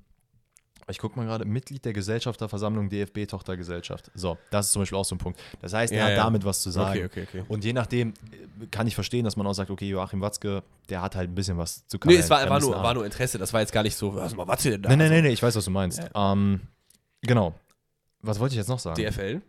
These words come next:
Speaker 2: wollten wir noch drauf?
Speaker 1: Spo-, ähm, genau, Sp-, wir hatten das ja gerade abgefrühstückt, ne, Sportdirektor. Vielleicht auch mal ganz kurz interessant für, für, für den einen oder anderen. Ich denke mal, die meisten werden's wissen, aber vielleicht mal kurz aufmachen, was der Sportdirektor eigentlich in so einem Verein macht.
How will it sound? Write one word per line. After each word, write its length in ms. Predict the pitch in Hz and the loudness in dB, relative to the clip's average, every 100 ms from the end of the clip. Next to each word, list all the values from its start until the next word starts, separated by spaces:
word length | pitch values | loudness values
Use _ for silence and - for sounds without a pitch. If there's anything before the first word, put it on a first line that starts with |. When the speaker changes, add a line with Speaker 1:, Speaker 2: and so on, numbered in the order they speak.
| _ | _
Speaker 2:
wollten 180 | 107 92 | -10 -6
wir 80 | 107 | -6
noch 140 | 107 | -6
drauf? 240 | - 120 - | -6 -6 -6
Speaker 1:
Spo-, 260 | - 113 | -8 -6
ähm, 840 | 107 113 113 113 110 110 110 110 101 | -4 -4 -2 -2 -2 -2 -2 -2 -4
genau, 220 | 110 104 | 0 0
Sp-, 160 | 95 - | -2 -6
wir 160 | 104 107 | -4 -4
hatten 100 | 117 | -2
das 120 | 101 | -4
ja 40 | |
gerade 200 | 98 98 | -2 -4
abgefrühstückt, 1040 | 107 - 123 113 - - - 123 - 117 - | -4 -6 -6 -4 -8 -16 -8 -8 -4 -6 -2
ne, 160 | 113 | -4
Sportdirektor. 520 | 107 - 117 113 101 - - | -4 -4 -4 -6 -8 -14 -6
Vielleicht 220 | 127 190 | -2 0
auch 60 | 214 | 2
mal 100 | 170 | 0
ganz 180 | 151 | -2
kurz 160 | - 156 | -4 -6
interessant 420 | 139 120 110 143 | -6 -4 -2 -2
für, 320 | - 113 104 | -2 -2 -2
für, 380 | - 107 107 98 | -4 -8 -6 -8
für 420 | 98 - 98 95 | -10 -10 -6 -6
den 140 | 92 95 | -6 -6
einen 200 | 98 101 | -4 -2
oder 120 | 92 | -2
anderen. 220 | 110 127 | -2 -2
Ich 80 | - | -4
denke 160 | 104 117 | -6 -6
mal, 60 | |
die 80 | 92 | -4
meisten 280 | 90 120 107 | -2 0 0
werden's 160 | 92 | 0
wissen, 160 | 104 143 | 0 0
aber 100 | 95 | -2
vielleicht 200 | 98 95 | -2 -4
mal 80 | 95 | -4
kurz 160 | 95 | -4
aufmachen, 400 | - 117 101 87 | -2 -2 -2 -4
was 180 | 95 110 | -4 -4
der 100 | 95 | -4
Sportdirektor 680 | 82 - 117 101 98 - - | -6 -4 -2 -2 -4 -4 -6
eigentlich 300 | 95 95 87 | -4 -6 -6
in 80 | 90 | -8
so 80 | 90 | -6
einem 120 | 90 | -8
Verein 300 | - 87 87 | -8 -8 -4
macht. 300 | 107 - - | -4 -6 -14